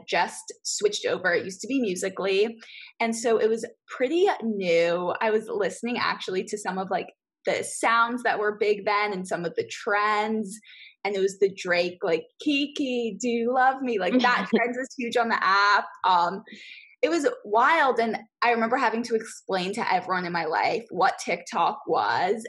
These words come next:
Speaker 1: And now just seeing how much it's taken off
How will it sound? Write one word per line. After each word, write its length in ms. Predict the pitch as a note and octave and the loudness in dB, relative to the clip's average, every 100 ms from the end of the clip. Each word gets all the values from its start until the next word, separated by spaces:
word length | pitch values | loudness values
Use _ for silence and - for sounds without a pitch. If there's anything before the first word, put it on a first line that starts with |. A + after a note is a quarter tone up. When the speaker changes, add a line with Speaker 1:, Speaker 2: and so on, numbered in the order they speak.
| - | -4
Speaker 1:
And 260 | G3 G3 | -2 -2
now 480 | F#3 B2 A2 F#3 A#3 | -2 -2 0 0 0
just 180 | A3+ G#3+ | -2 -6
seeing 200 | - E3+ | -4 -6
how 260 | G#3+ F3 B2+ | -6 -4 -4
much 260 | C3+ G3+ | -4 -6
it's 160 | F#3 F#3 | -8 -12
taken 380 | - F#3+ F#3 F3+ | -6 -6 -4 -4
off 380 | C#2+ G#2+ A2 | -2 -2 -2